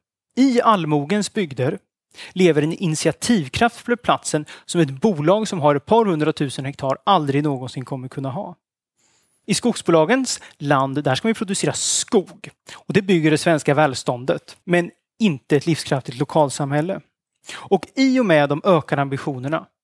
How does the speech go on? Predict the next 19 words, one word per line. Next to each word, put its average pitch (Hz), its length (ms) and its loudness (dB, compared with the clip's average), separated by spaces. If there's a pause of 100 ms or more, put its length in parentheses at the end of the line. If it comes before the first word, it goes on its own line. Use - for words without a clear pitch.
(320)
från 220 600 2
stat 156 500 0
och 165 100 -6
politik 151 520 -2
om 147 100 0
att 139 140 -2
skydda, 147 460 0 (720)
det - 80 -6
pratas 143 360 -2
mot 135 180 -6
uppemot 131 380 -6
en 139 60 -6
halv 135 260 -2
miljon 127 300 -2
hektar 190 600 0
skog 165 340 0
i - 20 -6
nordvästra 151 520 0
Sverige, 156 640 2